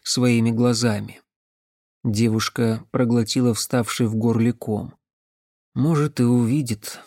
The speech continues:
с высоты северного сияния. «Госпожа!» вдруг позвал её звучный голос Анастасии Петровны. Евгения обернулась и увидела, как женщина приветливо машет ей издалека.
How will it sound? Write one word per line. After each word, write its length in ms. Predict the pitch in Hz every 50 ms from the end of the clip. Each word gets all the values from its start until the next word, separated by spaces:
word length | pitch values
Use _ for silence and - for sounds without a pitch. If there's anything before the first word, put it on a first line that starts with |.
| _ _ _ _ _ -
с 180 | - - -
высоты 480 | 120 113 113 107 - 117 107 - - 113
северного 640 | 101 - - 123 113 107 110 110 107 107 101 107
сияния. 760 | 104 - - 123 113 110 104 98 95 98 107 104 101 - - - _ _ _ _ _ _ _ _ _ _ _ _ _ _ _ _ _ -
«Госпожа!» 960 | - 131 160 214 - - - 285 285 294 294 320 339 339 330 190 120 113 - _ _ _ _ _ _ _ _ _ _ -
вдруг 440 | 135 120 117 131 233 294 294 - -
позвал 440 | - 202 180 160 180 226 254 240 214
её 160 | 202 196 185
звучный 460 | 147 156 185 208 - - - 165 160
голос 460 | 143 135 202 226 220 208 190 - - -
Анастасии 680 | - 160 160 151 - - - 147 - - - 180 180 160
Петровны. 720 | - 175 160 - 139 127 110 104 110 - - - - _ _ _ _ _ _ _ _ _ _ _ _ _ _ _ -
Евгения 560 | 127 131 139 147 175 240 269 262 262 247 240
обернулась 800 | 226 196 202 190 180 151 135 117 110 113 151 - - - - _ _ _ _ _ _ _ _ -
и 80 | - 135
увидела, 580 | 147 175 196 254 285 254 226 247 233 233 233
как 240 | 214 - 185 160 135
женщина 540 | 123 156 240 262 247 - - 226 220 214 208
приветливо 560 | 196 - 175 175 226 226 - 185 180 170 190
машет 420 | 180 185 170 135 - - 117 -
ей 180 | 117 120 120 117
издалека. 680 | 104 104 113 127 120 127 127 - - 104 - - -